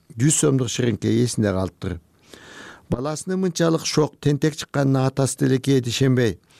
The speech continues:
"Биздин тукумда мындай ээн баш жок эле, бул кайдан чыккан?" — дечү. Апасы менен жуму аябасы макулдашып алгансып, атасын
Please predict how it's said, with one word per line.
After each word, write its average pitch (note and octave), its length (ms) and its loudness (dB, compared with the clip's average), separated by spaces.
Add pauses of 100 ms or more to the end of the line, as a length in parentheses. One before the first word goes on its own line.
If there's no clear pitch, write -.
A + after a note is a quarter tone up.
(400)
"Биздин B2+ 300 2
тукумда D3+ 460 2
мындай C#3 360 4
ээн C#3 240 4
баш C3+ 180 2
жок B2+ 200 2
эле, A#2+ 140 2
бул B2 180 0
кайдан C#3+ 320 2
чыккан?" — A#2+ 320 -2
дечү. G2+ 400 -2 (640)
Апасы A2+ 400 -4
менен C#3+ 320 2
жуму D3 280 2
аябасы C3+ 440 2
макулдашып B2+ 600 2
алгансып, B2 520 -2
атасын A#2 540 0